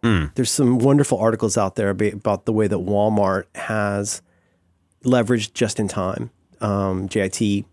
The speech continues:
Speaker 2: manufacturing and delivery and deployment to, like, they have this incredibly sophist-, and Amazon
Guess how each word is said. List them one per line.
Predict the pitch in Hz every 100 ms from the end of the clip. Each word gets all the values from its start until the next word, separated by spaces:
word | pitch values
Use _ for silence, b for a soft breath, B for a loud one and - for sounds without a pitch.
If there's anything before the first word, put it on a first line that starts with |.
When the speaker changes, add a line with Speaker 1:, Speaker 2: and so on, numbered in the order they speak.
| _
Speaker 2:
manufacturing | 113 110 - 98 - 107 101
and |
delivery | 98 95 92 87 90
and | 85 -
deployment | - - 98 98 92 104
to, | -
like, | 107 92
they | -
have | 127 147
this | 165 180
incredibly | 185 - 175 170 170 151 135
sophist-, | 139 117 120
and | 135 -
Amazon | 226 302 320 214 190 123 110